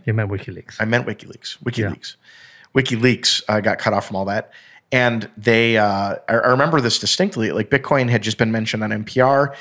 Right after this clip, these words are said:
Speaker 2: It had gone from just under a dollar to thirty dollars, uh, as a result of that mentioning on N P R, that story. And then on the way down at around fifteen or twenty dollars,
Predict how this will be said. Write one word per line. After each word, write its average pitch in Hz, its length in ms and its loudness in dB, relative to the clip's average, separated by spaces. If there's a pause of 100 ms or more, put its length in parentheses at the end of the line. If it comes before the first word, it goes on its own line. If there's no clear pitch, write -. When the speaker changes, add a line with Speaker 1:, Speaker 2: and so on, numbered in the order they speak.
(200)
Speaker 2:
It - 60 -2
had 120 120 2
gone 120 240 2
from 113 160 -6
just 113 200 -2
under 110 180 -2
a 98 80 -4
dollar 104 320 0
to 107 140 -10
thirty 101 380 -4
dollars, 113 560 -2 (600)
uh, 101 320 4
as 104 160 2
a 101 60 2
result 104 380 2
of 123 80 0
that 127 140 4
mentioning 123 380 0
on 120 100 0
N 120 120 -2
P 123 120 0
R, 117 60 4
that 110 160 -2
story. 120 420 0 (340)
And 123 120 4
then 113 80 4
on 131 220 4
the 147 80 4
way 131 120 6
down 120 380 4
at 110 80 -2
around 107 300 -2
fifteen 120 420 -4
or 104 80 -2
twenty 107 300 -2
dollars, 104 420 -2